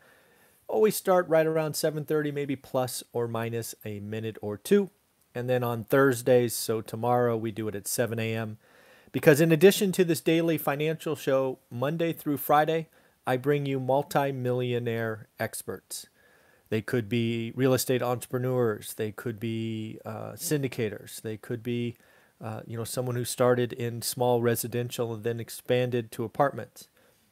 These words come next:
Uh, again, these experts give their time every week. Uh, we typically tackle three topics a day. So,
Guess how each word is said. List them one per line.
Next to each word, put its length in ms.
Uh, 120
again, 280
these 280
experts 680
give 180
their 160
time 480
every 300
week. 400
Uh, 160
we 160
typically 440
tackle 600
three 260
topics 500
a 80
day. 300
So, 300